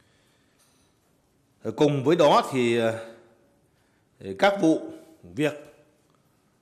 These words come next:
mà với, ờ, sự quyết tâm của người đứng đầu Đảng, ờ, Nhà nước, Ban chỉ đạo phòng chống tham nhũng thì có thể nói là xem xét nhiều vụ án liên quan đến xử lý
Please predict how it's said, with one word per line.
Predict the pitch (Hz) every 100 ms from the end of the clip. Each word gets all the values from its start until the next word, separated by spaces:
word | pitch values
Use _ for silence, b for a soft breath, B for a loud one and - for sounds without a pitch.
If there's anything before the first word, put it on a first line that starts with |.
| _ _
mà | 95 95
với, | 113 190 190
ờ, | 160 139 120
sự | 110 -
quyết | 190
tâm | 185 160 147 131
của | - 98
người | 98
đứng | 101 139
đầu | 110
Đảng, | 104 104 78 - _ _ _ _ b b b b
ờ, | 95 90
Nhà | 90 98
nước, | 143 226 - - -
Ban | 101 127 110
chỉ | 90
đạo | 87 82
phòng | 87 117
chống | 135
tham | 123
nhũng | 139 180 214 -
thì | 85
có | 127
thể | 80
nói | 80 139
là | 107
xem | 147 123
xét | 175 147
nhiều | 107
vụ | 95 -
án | 107 202 - b b b
liên | 101 120 123
quan | 123 120
đến | 110 -
xử | - 90 78
lý | 101 -